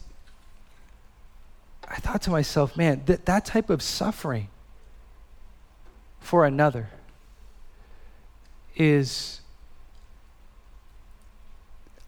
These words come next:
I think, one of the most sacrificial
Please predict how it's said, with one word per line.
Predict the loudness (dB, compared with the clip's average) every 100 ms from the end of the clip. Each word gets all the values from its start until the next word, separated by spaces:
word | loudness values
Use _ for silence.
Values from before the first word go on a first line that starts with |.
| 2
I | 2
think, | 4 0 -2 0
one | 0
of | 0
the | -2
most | 0 0
sacrificial | 4 2 2 0 0 0 0 0 0 -4